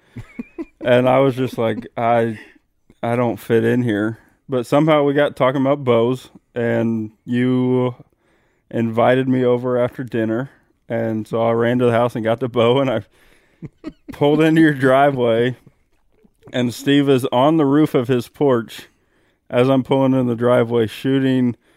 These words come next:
through the tree in the front yard at a target over the creek. I was like, "Okay, I'm home. Like, this'll work." <laughs>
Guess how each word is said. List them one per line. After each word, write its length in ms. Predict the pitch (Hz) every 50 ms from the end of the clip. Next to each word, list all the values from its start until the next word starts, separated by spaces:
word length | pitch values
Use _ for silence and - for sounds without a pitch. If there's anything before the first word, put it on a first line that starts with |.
| _ _ _ _ _
through 360 | _ - - 135 143 156 165
the 120 | 156 151 139
tree 420 | - - 151 147 143 139 135 120
in 140 | 107 131 127
the 80 | 127 117
front 320 | - - 131 135 131 107
yard 540 | 131 127 131 127 123 117 113 113 110 110 135 _ -
at 140 | 127 123 120
a 80 | 120
target 460 | 113 - - 131 123 123 117 123 120 -
over 300 | - 120 123 127 123 123
the 80 | 113 110
creek. 400 | - - 123 113 107 - - - - _ _ _ _ _ _ _ _ _ _ _ _ -
I 100 | 120 120
was 120 | 117 117 113
like, 160 | 117 117 110
"Okay, 480 | 120 123 123 - - 127 107 104 104 104 107 _ _ - _ _ _ _ _ _ _ -
I'm 180 | - 120 117 110
home. 320 | 107 117 113 110 107 104 113
Like, 220 | 101 113 113 107
this'll 320 | - 127 113 - 131 123 113
work." 320 | 120 120 113 120 117 - -
<laughs> 60 | -